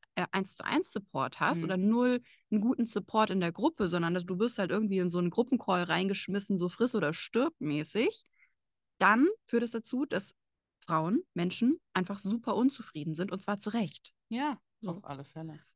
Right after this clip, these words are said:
Speaker 1: Also und deswegen ist bei mir so ein krass hohes Gut, dass ich im Mentoring, und das hat ja auch einen Gruppenanteil, ähm, trotzdem Eins-zu-eins Support anbiete. Und da würdest du zum Beispiel, wenn du jetzt so, so einen Obermarketing-Guru, auch sehr männlich geprägt bist, sagen, irgendwie ist total scheiße, weil das kannst du gar nicht richtig hochskalieren.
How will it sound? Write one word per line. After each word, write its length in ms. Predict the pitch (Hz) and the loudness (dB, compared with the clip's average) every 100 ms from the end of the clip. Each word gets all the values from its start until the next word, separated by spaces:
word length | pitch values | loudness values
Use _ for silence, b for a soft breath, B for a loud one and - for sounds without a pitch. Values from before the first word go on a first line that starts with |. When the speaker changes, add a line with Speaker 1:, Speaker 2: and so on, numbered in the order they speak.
| _ | _
Speaker 1:
Also 140 | 196 202 | 0 2
und 80 | |
deswegen 280 | 220 226 247 | 2 2 0
ist 140 | 214 - | 0 0
bei 100 | 202 | 2
mir 360 | 220 269 320 - _ _ _ _ | 4 4 4 0 _ _ _ _
so 260 | 185 226 262 | -2 2 2
ein 200 | 214 208 | 2 -2
krass 300 | 208 220 - | -2 -4 -2
hohes 200 | 220 220 | -6 -4
Gut, 260 | 226 269 - | -2 -2 -2
dass 200 | 196 202 | -6 -2
ich 240 | 214 208 - _ _ | -4 -4 -12 _ _
im 180 | 202 202 | 4 4
Mentoring, 560 | 185 226 - 269 294 294 | 4 2 2 2 4 2
und 80 | 202 | 0
das 140 | 196 | -4
hat 140 | 202 | -4
ja 140 | 185 - | -2 0
auch 200 | 202 262 | 0 2
einen 80 | 202 | 0
Gruppenanteil, 960 | 170 202 294 269 269 - 247 269 330 415 b b b _ - | 0 2 2 4 2 2 2 2 0 -2 b b b _ 0
ähm, 520 | 214 208 208 202 208 - | 2 2 2 0 -2 -8
trotzdem 380 | - 226 - 233 | -2 -2 0 -2
Eins-zu-eins 600 | - 208 - - 214 226 | 0 -2 -4 0 0 0
Support 540 | 160 - 135 131 - - | -6 -6 -4 -4 -6 -6
anbiete. 460 | 147 156 143 - - | -4 -4 -6 -6 -4
Und 180 | 175 - B B - | -6 -8 B B -4
da 180 | 180 185 | 0 2
würdest 300 | 247 277 180 | 2 0 -2
du 100 | 208 | -2
zum 160 | - 180 | -2 -2
Beispiel, 280 | 226 214 | 0 0
wenn 120 | 190 185 | 0 0
du 80 | |
jetzt 140 | 185 175 | -2 -4
so, 200 | 180 - | -6 -4
so 120 | 175 | -6
einen 180 | 165 - - | -6 -8 -6
Obermarketing-Guru, 1040 | 202 247 233 185 202 233 240 233 240 240 | -2 2 2 2 0 -2 0 0 0 0
auch 140 | - 185 | 0 0
sehr 140 | 180 | 0
männlich 280 | 175 202 226 | 0 0 -2
geprägt 320 | 233 233 226 | -4 -4 -2
bist, 180 | 233 - | -4 -2
sagen, 220 | 214 214 | 0 0
irgendwie 220 | 185 180 | -2 -2
ist 120 | 185 - | -4 -6
total 280 | 170 170 | -8 -6
scheiße, 380 | 170 185 330 190 | -2 0 0 -2
weil 60 | 175 | -4
das 80 | - | -4
kannst 160 | 196 | -4
du 20 | 185 | -2
gar 100 | 185 | -4
nicht 120 | 185 | -4
richtig 180 | 190 - | -6 -6
hochskalieren. 680 | - - 165 143 151 220 | -8 -6 -6 -4 0 0